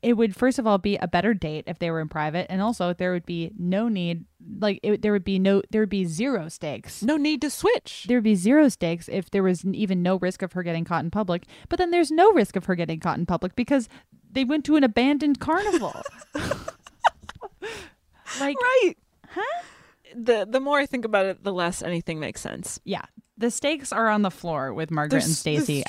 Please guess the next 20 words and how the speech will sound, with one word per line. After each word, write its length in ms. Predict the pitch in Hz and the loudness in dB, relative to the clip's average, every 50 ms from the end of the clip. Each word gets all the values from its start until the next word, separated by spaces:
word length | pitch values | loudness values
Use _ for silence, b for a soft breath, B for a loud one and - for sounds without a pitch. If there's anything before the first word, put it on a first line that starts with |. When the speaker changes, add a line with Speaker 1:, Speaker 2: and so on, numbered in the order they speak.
| 160 165 | 2 2
Speaker 1:
the 80 | - | 4
Speaker 2:
stakes 60 | - | 2
are 200 | 170 147 202 214 220 | 4 4 6 6 6
Speaker 1:
beginning. 140 | 214 202 180 | 4 4 0
Speaker 2:
subterranean. 1040 | - - - - 226 208 202 185 - - 220 190 175 147 147 160 156 151 131 - | -4 -8 0 2 4 4 4 2 0 -6 -6 -4 -4 -2 -4 -4 -4 -6 -2 2
Speaker 1:
But 160 | - 214 220 180 | 2 2 2 0
f-, 220 | 196 - - - - | -4 -10 -16 -8 -2
meanwhile, 680 | 226 226 254 294 330 330 311 294 240 226 214 214 220 | 0 4 4 4 4 4 4 4 4 6 6 4 4
Fiona, 840 | - - - - 254 254 262 262 294 320 302 240 190 180 180 - 208 | 2 -4 -8 -6 -2 0 2 2 4 4 2 0 -2 -4 -6 -8 -10
<laughs> 40 | - | -6
they 160 | - 269 285 - | -4 -4 -4 -2
couldn't 420 | - - 392 415 311 349 302 - | 0 0 0 2 0 -2 -6 -8
be 120 | - 269 | -6 -2
Speaker 2:
Oh. 40 | 269 | 4
Speaker 1:
higher. 560 | 226 226 220 220 214 - 175 165 180 226 277 - - - - | 6 6 6 6 4 0 -4 -8 -8 -8 -10 -12 -16 -8 -2
Everything's 540 | - 247 233 302 285 - 277 240 240 220 - | -2 0 2 0 0 2 4 4 4 2 2
riding 320 | 220 190 185 175 175 175 170 | 0 -2 -2 -4 -4 -6 -8
on 160 | 170 170 175 | -8 -8 -8
this. 220 | 185 220 262 277 - | -10 -10 -10 0 4
Speaker 2:
Okay. 340 | - 226 - 190 139 92 | 4 4 4 4 -2 -2